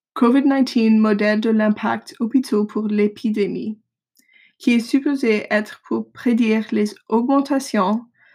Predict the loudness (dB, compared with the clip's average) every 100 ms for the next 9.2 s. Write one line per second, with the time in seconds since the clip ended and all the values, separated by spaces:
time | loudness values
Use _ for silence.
0 | _ _ _ 4 4 4 2 2 -2 -2
1 | -2 -2 -2 -4 -2 -4 -4 0 0 0
2 | -4 -4 -10 _ _ 2 4 4 2 0
3 | -2 0 0 0 0 -2 -4 -4 -6 -8
4 | -14 -18 _ _ _ _ _ -20 -20 _
5 | 2 6 6 6 4 4 4 4 0 -2
6 | -4 0 2 4 2 0 -4 0 0 2
7 | 0 2 2 -2 -4 -4 -2 -2 -2 -2
8 | -2 -2 -4 -8 -10 -8 -6 -4 -4 -6
9 | -10